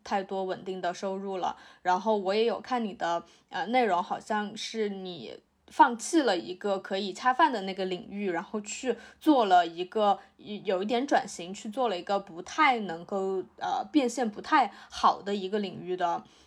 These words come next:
呃，内容。但是你现在觉得这件事情是你可以接受的，这个后果是你能兜得住的，那，呃，它为什么能够兜得住吗，住呢？是，就是我，我其实想问的就是经济方面，它为什么能兜得住？是，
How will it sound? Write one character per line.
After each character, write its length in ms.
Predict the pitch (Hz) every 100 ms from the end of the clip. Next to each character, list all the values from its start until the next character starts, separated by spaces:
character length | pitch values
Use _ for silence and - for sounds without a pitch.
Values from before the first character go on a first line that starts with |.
| -
呃， 260 | 180 180
内 200 | 196 208
容。 340 | 196 175 110 104
但 120 | 302
是 160 | 285 320
你 140 | 233
现 180 | 202 269
在 140 | 254 240
觉 220 | 208 185
得 240 | 214 214
这 200 | 214 294
件 160 | 247 247
事 160 | -
情 180 | 233 196
是 180 | 185 -
你 240 | 226 202
可 180 | - 214
以 140 | 226 208
接 180 | 220
受 300 | 226 262 220
的， 120 | 196 -
这 200 | 202 190
个 100 | 208
后 180 | 277
果 220 | 233 - 196
是 160 | -
你 140 | 220 180
能 200 | 165 202
兜 180 | 254 254
得 120 | 262
住 220 | 320 254
的， 140 | 131
那， 200 | 196 233 - - -
呃， 240 | - 185 185
它 140 | 254
为 140 | 339 392
什 120 | 214
么 100 | 185
能 140 | 180
够 80 | 170
兜 220 | 180 180
得 100 | 180
住 220 | - 196 180
吗， 220 | 175 - - 208
住 220 | 208 185
呢？ 180 | - 202
是， 340 | - 214 202 - _
就 100 | -
是 160 | 233 240
我， 220 | 214 175
我 240 | 202 190 -
其 160 | - 226
实 120 | 262
想 160 | 302 190
问 100 | 220
的 60 |
就 100 | 202
是 100 | 214
经 220 | 214 254 247
济 80 |
方 160 | 220 196
面， 160 | 190 180
它 160 | 214 - -
为 140 | 240 247
什 100 | 208
么 100 | 175
能 160 | 175
兜 120 | 185
得 120 | 185 185
住？ 160 | 208
是， 320 | 202 - 226